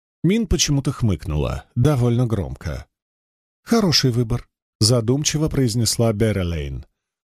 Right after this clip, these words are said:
«Скорее всего, кайренцы ее примут. Даже бунтовщики, что скрываются в горах». Слышать это было приятно.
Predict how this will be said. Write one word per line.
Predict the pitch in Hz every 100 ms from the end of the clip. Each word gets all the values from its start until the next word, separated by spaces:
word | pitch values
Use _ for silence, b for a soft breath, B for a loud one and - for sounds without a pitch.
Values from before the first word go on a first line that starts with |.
| _ -
«Скорее | - 185 196 185
всего, | - 165 165
кайренцы | 156 147 135 135 127 -
ее | 127 127 117 110
примут. | - 92 76 62 _ _ _ _ _
Даже | 143 202 175
бунтовщики, | 160 156 139 127 - 110 - 78 78 - _ -
что | - 127
скрываются | - 113 98 98 80 - 98
в |
горах». | 101 98 78 - - _ _ _ _ _
Слышать | - - 123 190 190 202 -
это | 165 170
было | 127 135
приятно. | - 123 107 73 - 76 -